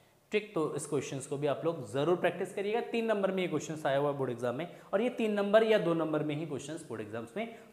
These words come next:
पूछा जाता है। ओहो sir, बहुत बढ़िया। देखो, ये most, most, most, most important question है, Ray optics का most, most important question है, और definitely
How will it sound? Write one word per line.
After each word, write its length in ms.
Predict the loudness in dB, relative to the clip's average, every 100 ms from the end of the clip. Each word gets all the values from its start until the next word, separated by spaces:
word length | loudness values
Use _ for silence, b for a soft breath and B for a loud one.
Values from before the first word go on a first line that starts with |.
| -2
पूछा 360 | 4 4 6 4
जाता 360 | 4 -4 -6 -10
है। 180 | -12 -14 -6
ओहो 280 | -4 -4 -8
sir, 240 | -8 -8 0
बहुत 340 | 0 0 -8
बढ़िया। 340 | -14 -16 -20 -20 _ _ _ b b b b 0
देखो, 120 | 0
ये 160 | 4 4
most, 520 | 4 6 6 4 0
most, 380 | 0 0 0 -2
most, 400 | -2 0 -2 -4 -4
most 360 | -4 -6 -8
important 520 | -10 -6 -6 -6 -10
question 420 | -12 -14 -14 -14 -12
है, 180 | -14 -14 B B -2
Ray 200 | 8 10
optics 420 | 10 6 -2 -4 -6
का 100 | -2
most, 400 | 2 2 2 -2
most 280 | -4 -4 -4
important 340 | -2 -2 -4
question 320 | -6 -6 0
है, 60 | 0
और 80 | 0 2
definitely 540 | 2 4 0 2 0